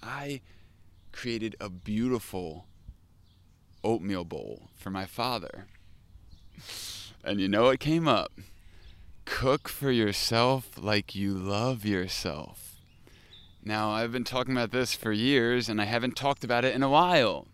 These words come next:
probably because I've been blocked up. But the cook for yourself like you love yourself concept is a way to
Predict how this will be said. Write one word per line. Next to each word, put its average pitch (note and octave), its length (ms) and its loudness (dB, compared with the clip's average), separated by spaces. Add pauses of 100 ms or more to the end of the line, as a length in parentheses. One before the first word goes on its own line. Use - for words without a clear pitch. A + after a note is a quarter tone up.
(480)
probably C3 540 -2
because C3+ 360 0
I've C3+ 140 4
been C#3 180 0
blocked C3+ 400 0
up. C3+ 240 4 (800)
But A#2+ 140 0
the - 100 -2
cook - 260 -4
for F#3 140 0
yourself D3 640 0 (360)
like B2+ 240 0
you A#2+ 100 2
love C3 300 2
yourself A2 640 0
concept D3+ 800 2
is A2 160 -2
a A2+ 60 -2
way B2 420 4
to A2 600 -2